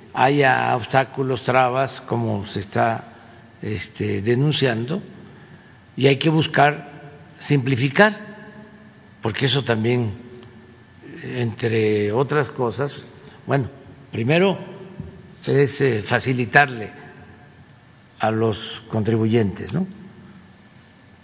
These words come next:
que puedan eh, cumplir con sus obligaciones. Y también eso va a significar más ingresos.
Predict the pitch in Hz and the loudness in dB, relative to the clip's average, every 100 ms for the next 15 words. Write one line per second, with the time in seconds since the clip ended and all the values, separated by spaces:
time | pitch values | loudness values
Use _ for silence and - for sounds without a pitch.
0 | - - 110 - 123 127 117 98 90 85 | -14 -4 -4 0 2 4 2 0 -4 -8
1 | - - - - - - - - - - | -14 -20 -20 -20 -20 -20 -20 -20 -20 -14
2 | 101 98 95 95 95 92 92 - - - | -10 -6 -6 -6 -6 -8 -10 -12 -18 -20
3 | - - 120 131 151 147 117 107 98 101 | -10 -2 2 4 4 2 -2 -2 -4 -2
4 | 101 98 92 95 95 - - - - - | -2 -4 -4 -8 -10 -14 -20 -20 -20 -20
5 | - - - - 127 165 160 147 151 147 | -20 -20 -20 -4 -2 0 0 0 0 -2
6 | 147 131 113 139 135 139 131 117 131 - | -2 -2 -2 -2 -2 -4 -4 -4 -6 -16
7 | - - 117 107 113 113 147 214 - - | -20 -10 -4 -2 -2 0 2 2 0 -6
8 | - | -8